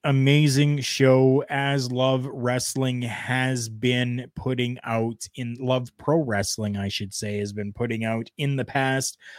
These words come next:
This is the seventh event, and it just keeps growing and growing and gaining more and more attention. Fantastic. Good show,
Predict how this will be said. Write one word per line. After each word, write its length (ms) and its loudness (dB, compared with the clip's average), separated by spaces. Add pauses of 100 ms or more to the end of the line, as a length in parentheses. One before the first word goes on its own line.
(180)
This 200 4
is 120 2
the 120 0
seventh 440 4
event, 380 4
and 140 0
it 100 -4
just 240 -4
keeps 280 -4
growing 680 2
and 240 -4
growing 640 4 (340)
and 320 -2
gaining 540 2 (100)
more 720 2
and 180 -6
more 540 2 (100)
attention. 960 -2 (1800)
Fantastic. 1040 2 (240)
Good 260 12
show, 540 4